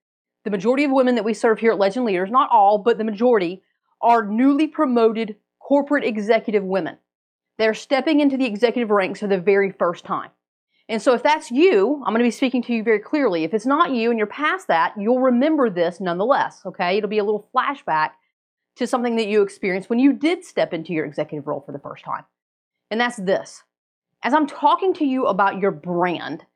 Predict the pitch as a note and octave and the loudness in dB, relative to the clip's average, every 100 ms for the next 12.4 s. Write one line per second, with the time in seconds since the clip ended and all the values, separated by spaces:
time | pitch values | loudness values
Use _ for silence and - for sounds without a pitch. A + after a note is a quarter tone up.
0 | _ _ - C4 C4+ - C#4+ E4 E4 D4 | _ _ -6 -6 -6 0 2 2 0 -2
1 | A#3+ - C4 A#3+ G3 D#3+ E3 - G3 F#3 | -4 -4 -4 -2 -2 -2 -4 -2 -4 -4
2 | - C4+ A#3 A3+ F3+ D3+ E3 _ _ _ | 0 0 0 0 0 -2 -6 _ _ _
3 | D4+ - - E4 A#3+ C3+ C#3 _ _ _ | -6 -4 -4 0 0 -4 -10 _ _ _
4 | - D#4 F4 C#4+ D#4+ E4+ B3+ F3+ F#3 D#3 | 0 2 0 -2 0 2 0 2 0 0
5 | - _ _ _ _ - G3 B3+ D#4 G#3+ | -10 _ _ _ _ -10 -2 0 0 0
6 | A3 C4 D#4 A#3 A3 A#3 A#3 G3+ A#3 B3 | 2 2 2 2 2 0 0 0 0 0
7 | A#3+ A3+ - - A3+ G#3+ B3 D4+ A3 A3 | 0 -2 -2 -4 -2 2 4 4 2 0
8 | A3 A#3 C4+ B3 G3+ D#3+ D#3 F#3 G3 D4 | -2 -4 0 0 0 -2 -2 -4 -2 -2
9 | G#3+ - - _ _ _ _ _ _ - | -4 -10 -20 _ _ _ _ _ _ -4
10 | B3 D4 E4 F4+ C#4+ C#4+ A#3 C4+ D#4 C#4 | 2 2 2 0 -2 -2 0 4 4 2
11 | D#3+ D#3 F#3 C#4 A#3 C4 D#4 E4 E4+ C#4+ | -2 -4 2 2 4 0 2 0 0 0
12 | E4+ G#4+ - | -2 -2 -8